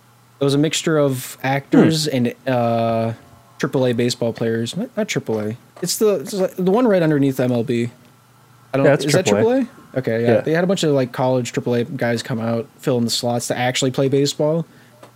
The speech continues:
Speaker 2: Yeah.
Speaker 1: To make
Speaker 2: Well,
Speaker 1: it actually cool. But, like,
Speaker 2: is that
Speaker 1: during
Speaker 2: triple A or the minors? Is there a difference?
Speaker 1: I don't know. You get the point. It's just, like,
Speaker 2: Yeah,
Speaker 1: not,
Speaker 2: that's a
Speaker 1: not M L B, but, like, the level below that in college
Speaker 2: Yeah, yeah,
Speaker 1: league.
Speaker 2: yeah.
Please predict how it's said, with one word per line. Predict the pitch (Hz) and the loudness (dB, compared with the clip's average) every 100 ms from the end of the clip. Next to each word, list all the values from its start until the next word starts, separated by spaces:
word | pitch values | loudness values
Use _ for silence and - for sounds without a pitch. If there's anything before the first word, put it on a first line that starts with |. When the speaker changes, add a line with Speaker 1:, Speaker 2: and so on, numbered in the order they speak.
| - | -6
Speaker 2:
Yeah. | 117 107 - _ - | -4 -4 -8 _ -2
Speaker 1:
To | |
make | 131 | 2
Speaker 2:
Well, | 170 | 4
Speaker 1:
it | 117 | 2
actually | 123 - 131 | 0 -2 -4
cool. | 127 135 139 143 - - _ _ | 0 0 0 -4 -14 -20 _ _
But, | - | -2
like, | 131 | 0
Speaker 2:
is | 127 | 4
that | |
Speaker 1:
during | 151 143 | 4 6
Speaker 2:
triple | 135 165 | 4 4
A | 170 | 6
or | 170 127 123 | 6 4 0
the | 131 | 0
minors? | 120 117 117 101 95 - - - - - | 2 4 2 0 -4 -10 -16 -20 -16 -4
Is | |
there | 127 | 0
a | 123 | 2
difference? | 123 123 151 - - _ - - _ _ _ _ _ | 2 0 -6 -8 -18 _ -20 -20 _ _ _ _ _
Speaker 1:
I | 262 | -2
don't | 415 466 | 0 2
know. | 143 113 123 - - - _ | 0 -2 -8 -16 -20 -20 _
You | 254 | 0
get | 302 - | 0 0
the | |
point. | 131 120 113 | -2 -4 -2
It's | 135 170 | -4 -2
just, | 180 160 | -2 0
like, | 170 | 0
Speaker 2:
Yeah, | 160 120 | 4 6
Speaker 1:
not, | - - | 6 4
Speaker 2:
that's | - | 0
a | |
Speaker 1:
not | 156 190 | 0 2
M | 170 | 2
L | 156 | 2
B, | 135 135 | 2 2
but, | 127 123 | 2 0
like, | 123 | 0
the | 123 | 0
level | 127 131 123 | 0 2 0
below | 120 120 123 | 0 0 0
that | 123 117 | -2 -4
in | - 117 | -4 -4
college | 110 - 127 | -2 2 4
Speaker 2:
Yeah, | 107 | 4
yeah, | |
Speaker 1:
league. | 107 104 | 2 -2
Speaker 2:
yeah. | - | -6